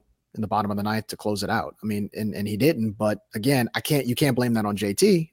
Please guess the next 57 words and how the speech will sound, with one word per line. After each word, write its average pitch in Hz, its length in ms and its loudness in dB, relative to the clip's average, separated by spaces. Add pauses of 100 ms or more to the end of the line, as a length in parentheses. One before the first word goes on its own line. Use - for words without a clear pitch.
I 120 60 2
mean, 120 180 4
and, 120 140 2
and 131 100 4
he'll, 175 200 10
he'll 175 140 10
probably 147 440 6
admit, 127 260 4
I 135 80 6
don't 131 100 4
wanna 120 140 2
speak - 260 0
on 117 140 2
behalf 131 340 2
of 123 120 -4
him, 127 100 2
but 131 140 2
I'm 170 80 4
sure 170 180 4
he 139 140 6
would 131 160 4
say, 127 200 4
"I 117 60 4
was 120 140 4
supposed - 240 0
to 117 40 -6
get 113 140 -2
the 110 160 0
out." 131 240 2
Well, 131 340 4 (920)
you 143 160 4
play 196 340 6
so - 220 6
much 156 200 2
musical 151 400 4
chairs 147 460 4
with 131 120 0
the 117 80 0
rotation 123 580 2
that 110 320 0 (240)
some 139 260 0
pitchers 151 320 2
are 110 60 -2
going 113 220 2
out 110 120 0
there 104 140 0
going, 98 340 -2 (260)
like, - 180 -6 (200)
"I - 120 -6
can - 140 -12
try 165 320 4
to 330 100 8
do 123 180 4
this," 135 320 4
but 120 260 0
then 139 160 0
how, 160 280 2